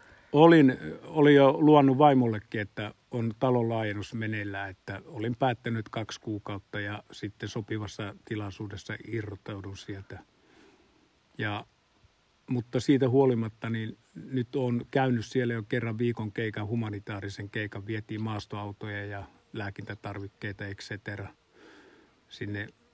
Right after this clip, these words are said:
paikan päälle. Nyt olisi tarkoitus lähteä viiden viikon päästä kolmeksi viikoksi.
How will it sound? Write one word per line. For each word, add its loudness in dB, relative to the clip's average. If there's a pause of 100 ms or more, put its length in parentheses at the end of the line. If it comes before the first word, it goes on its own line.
(200)
paikan -8
päälle. -10 (760)
Nyt -6
olisi -10
tarkoitus -10 (100)
lähteä -8
viiden -8
viikon -14
päästä -14
kolmeksi -10
viikoksi. -14